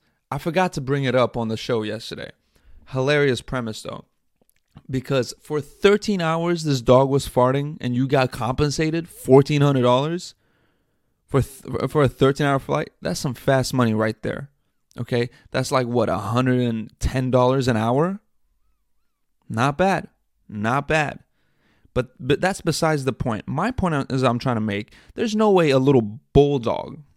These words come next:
even if it's a big bulldog, just consistently farted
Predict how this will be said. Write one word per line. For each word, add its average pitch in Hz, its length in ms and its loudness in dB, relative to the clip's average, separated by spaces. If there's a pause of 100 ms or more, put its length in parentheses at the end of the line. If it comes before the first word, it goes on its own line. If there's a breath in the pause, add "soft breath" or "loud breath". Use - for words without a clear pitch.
(120)
even 226 160 -2
if 226 140 0
it's 196 100 -8
a 170 80 6
big 135 380 4
bulldog, 117 440 0 (240 loud breath)
just - 240 -2
consistently 147 920 -6
farted 120 640 0